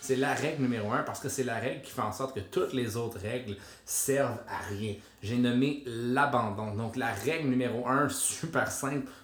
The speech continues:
on pourrait juste l'appeler comme ça, ne pas abandonner. C'est-tu pas assez simple, hein ? Mais c'est vrai, c'est un paradoxe parce que si on est une personne qui a l'habitude d'abandonner, ben, ce qui se passe, c'est que on est toujours en train d'arrêter d'avoir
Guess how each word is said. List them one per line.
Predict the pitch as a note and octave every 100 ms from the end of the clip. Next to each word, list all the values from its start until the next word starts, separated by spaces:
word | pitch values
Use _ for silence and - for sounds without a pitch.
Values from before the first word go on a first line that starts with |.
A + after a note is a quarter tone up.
| -
on | B2
pourrait | - A#2+
juste | C3+ C3
l'appeler | B2 C3
comme | A#2+ G#2
ça, | C3 C3+ C#3
ne | A#2 A#2+ B2+
pas | B2+ D3+ D#3
abandonner. | A#2 A#2 A#2 A2 G#2+ A2 -
C'est-tu | - - C3+
pas | C3 C#3 -
assez | B2 A2+ - C3 C3 - - -
simple, | - - C3 D3 C3+ - -
hein ? | B2+ C3+ - -
Mais | G#2+ A2 -
c'est | - D3
vrai, | C#3+ E3 C#3+
c'est | C3+
un |
paradoxe | A#2+ C3+ C3 D3 D3+ - -
parce | A#2 -
que | C#3
si | - - - G#3 F#3
on | A#2+
est | A2
une | G#2+
personne | G2+ - C3 C3+
qui | - G#2+ A2 G#2+
a |
l'habitude | G2+ G2 - C3
d'abandonner, | A2 G#2 G#2 G#2+ A#2+ -
ben, | G#2+ A2+
ce | -
qui | -
se | -
passe, | D#3 E3+
c'est | -
que | - A2 - -
on | B2+ C3
est |
toujours | D#3 F#3+ D#3+
en |
train | - D#3 D3+
d'arrêter | B2 B2+ B2+ - D#3+
d'avoir | A2 A#2+ B2+